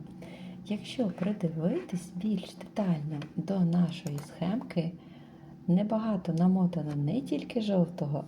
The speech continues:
але й синього, якого безліч, і хмарки, і хвилі. Синіх відтіночків всього три, і вони також у маленькій кількості. Це трошки розчарувало.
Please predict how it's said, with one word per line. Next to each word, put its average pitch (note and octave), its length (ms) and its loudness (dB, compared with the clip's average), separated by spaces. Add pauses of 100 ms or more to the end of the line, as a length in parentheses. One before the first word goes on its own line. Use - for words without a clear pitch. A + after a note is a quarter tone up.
але G3 260 2
й G#3+ 60 0
синього, F#3+ 720 2
якого E3+ 480 0 (120)
безліч, E3+ 720 2
і G#3 100 4
хмарки, F3 840 0
і - 60 -4
хвилі. F3+ 640 2 (440)
Синіх G#3+ 580 4
відтіночків F3 800 2
всього E3 520 2 (200)
три, E3 360 2 (260)
і F3+ 120 8
вони G#3+ 400 6 (160)
також D4+ 680 -2 (160)
у B3 140 4
маленькій G3 580 6
кількості. E3+ 640 -2 (720)
Це F#4+ 380 2 (840)
трошки A#3+ 520 -2
розчарувало. D#3+ 880 -2